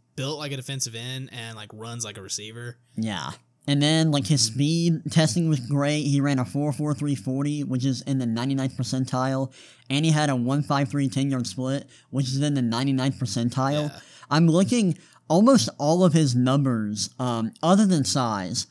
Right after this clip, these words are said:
Speaker 2: are in the ninety-ninth percentile or the one hundredth percentile.
Speaker 1: Yeah.
Speaker 2: And here's why this matters. Because, like, combine measurements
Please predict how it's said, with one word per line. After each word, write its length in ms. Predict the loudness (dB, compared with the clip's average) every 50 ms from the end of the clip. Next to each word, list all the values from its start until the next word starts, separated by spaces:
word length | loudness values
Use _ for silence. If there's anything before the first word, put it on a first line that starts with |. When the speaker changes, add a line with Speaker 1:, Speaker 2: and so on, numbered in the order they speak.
| _ _ _ _ _
Speaker 2:
are 140 | 0 0 2
in 180 | 2 4 6 6
the 80 | 6
ninety-ninth 500 | 4 2 2 2 2 2 2 0 -2 -2
percentile 640 | -4 -4 -4 -2 -2 -2 -2 -2 -2 -2 -4 -6 -6
or 200 | -4 -2 -2 0
the 100 | 0 0
one 220 | -2 -2 -2 -4
hundredth 440 | -2 -2 -2 -4 -2 -4 -6 -8 -8
percentile. 720 | -10 -10 -8 -6 -6 -8 -8 -8 -10 -10 -10 -10 -12 -14
Speaker 1:
Yeah. 140 | -14 -16 -16 -20 -20 -20 -20 -20 -20 -20 -12 _ 0
Speaker 2:
And 360 | 2 2 2 0 -2 -4 -6 -10 _ _ _ _
here's 380 | -6 -2 0 0 2 0 0 0
why 260 | 0 0 0 0 0
this 180 | -2 -2 -2 -4
matters. 380 | -4 -6 -6 -8 -10 -10 -10
Because, 460 | -8 -6 0 0 0 0 0 -4 -8 -12 _ _
like, 200 | -8 -8 -8 -8 _ _ _ _ -6
combine 500 | -2 0 2 2 2 2 2 0 0 0
measurements 560 | 0 -2 -2 -2 -2 -4 -4 -6 -6 -10 -12